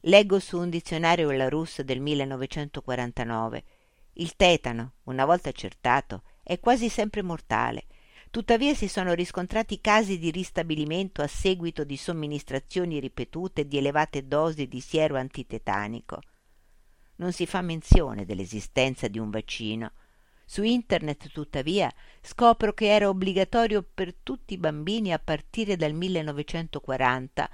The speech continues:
ma che è stato effettivamente messo in circolazione solo dopo il millenovecentoquarantacinque.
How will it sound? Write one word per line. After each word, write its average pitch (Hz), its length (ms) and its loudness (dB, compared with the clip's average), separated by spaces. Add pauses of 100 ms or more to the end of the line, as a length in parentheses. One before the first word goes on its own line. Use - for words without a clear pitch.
(280)
ma 170 240 0
che 165 240 -2
è 147 40 0
stato 175 520 4
effettivamente 135 880 -4
messo 156 320 -6
in 127 80 -10
circolazione 127 1000 -4 (300)
solo 254 340 2
dopo 208 240 4
il 196 120 2
millenovecentoquarantacinque. 165 2000 -4